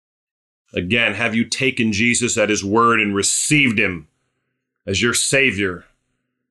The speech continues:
for the forgiveness of your sins and the salvation of your soul? Are you,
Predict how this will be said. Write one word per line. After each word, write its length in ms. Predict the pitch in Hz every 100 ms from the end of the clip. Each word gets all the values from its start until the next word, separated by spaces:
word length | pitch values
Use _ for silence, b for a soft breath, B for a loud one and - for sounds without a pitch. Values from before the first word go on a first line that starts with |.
| _ _ _ _ _ _ _ _ _ _
for 60 | 104
the 100 | 101
forgiveness 500 | 117 98 123 117 120
of 140 | 120
your 140 | 113 113
sins 440 | - 131 120 107
and 100 | 104
the 60 | 104
salvation 640 | - 120 110 113 117 117
of 100 | 110
your 100 | 101
soul? 400 | 98 - 120 113 104
Are 80 |
you, 320 | 107 110 107